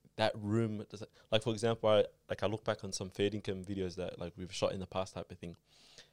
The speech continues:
And I remember when Ashraf was thinking of getting behind the bookshelves and stuff,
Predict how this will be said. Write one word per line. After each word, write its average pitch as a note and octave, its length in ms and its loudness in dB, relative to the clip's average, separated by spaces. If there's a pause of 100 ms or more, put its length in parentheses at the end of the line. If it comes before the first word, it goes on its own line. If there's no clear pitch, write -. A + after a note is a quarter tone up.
(240)
And G2+ 100 0
I G#2 60 4
remember A2+ 280 2
when G#2+ 180 0
Ashraf A2+ 260 -4
was A2 140 -8
thinking G#2+ 240 -8
of F#2+ 100 -10
getting G2+ 340 -4 (300)
behind A#2 360 4
the G#2 60 4
bookshelves - 500 2
and F#2+ 100 -10
stuff, - 280 -2